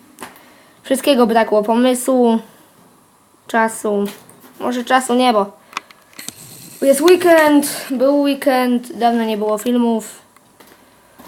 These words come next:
No więc można było zrobić wszystko przez ten cały czas, no ale dupy się nie chciało ruszyć, no i teraz tak to wychodzi, no.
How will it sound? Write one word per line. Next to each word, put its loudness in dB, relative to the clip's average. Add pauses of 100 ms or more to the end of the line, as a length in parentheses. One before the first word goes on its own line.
(500)
No -4
więc -4
można -2
było 0
zrobić -4
wszystko -6
przez -4
ten -4
cały -2
czas, -8
no -4
ale 0 (1500)
dupy 0
się 0
nie 2
chciało 0
ruszyć, -4
no -2
i 0 (340)
teraz -8 (1080)
tak -4
to -2
wychodzi, 0
no. -8